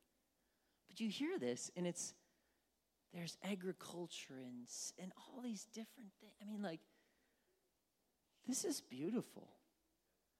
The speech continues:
It's what makes up the body of Christ. And now, watch this. Blanca, what, what's, tell me one ministry you serve in here at the church.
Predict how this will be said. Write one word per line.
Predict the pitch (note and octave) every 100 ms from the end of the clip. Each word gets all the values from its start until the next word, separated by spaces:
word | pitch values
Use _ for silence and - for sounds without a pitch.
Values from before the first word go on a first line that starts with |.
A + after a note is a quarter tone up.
| _ _ _ _ _
It's | -
what | -
makes | F#3 F3+ -
up | F3+ -
the | D3
body | B2+ B2+ A#2 A#2
of | A2+
Christ. | - - A#3 C4+ F3 - - - - _ _ _ _ _ _ _ _ _ _ -
And | F3
now, | G#3 C#4 B3+ C4+ C4+ - _ _ _ _
watch | D3+ D#3+ - -
this. | D4 F#3+ C3 - - - _ _ _ _ _ _ _ _ _ _ _ -
Blanca, | C4 -
what, | G#3 B3+ - F3 E3+
what's, | - - - - -
tell | C#4+
me | C4
one | D#3+ F#3 D#3+
ministry | C#3 C3 - - A2
you | G#2
serve | - A2+ G2+
in | G2+
here | G#2+ A2
at | A2
the | -
church. | - G2+ - -